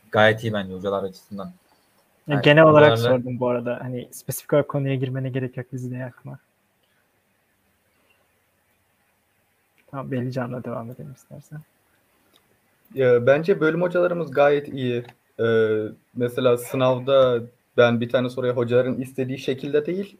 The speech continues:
Speaker 3: ama gene de biraz kıvırınca soruya dahil olabilecek bir çözüm yapmıştım. Ee,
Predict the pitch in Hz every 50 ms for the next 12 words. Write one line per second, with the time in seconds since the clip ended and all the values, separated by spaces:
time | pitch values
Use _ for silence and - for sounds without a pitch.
0 | - 135 156 175 196 190 180 170 175 180 180 185 180 180 180 165 - - - _
1 | _ _ _ _ _ _ _ _ _ _ _ _ _ _ - 185 196 196 185 185
2 | - - 202 175 180 180 190 185 175 170 175 175 165 160 156 151 156 - - 175
3 | 160 156 156 156 156 147 139 147 143 143 147 147 143 139 143 139 139 131 143 147
4 | 147 143 127 - 139 123 120 139 151 147 139 - - 110 113 - - 123 139 160
5 | - _ _ _ _ _ _ _ _ _ _ _ _ _ _ - 120 117 113 110
6 | 110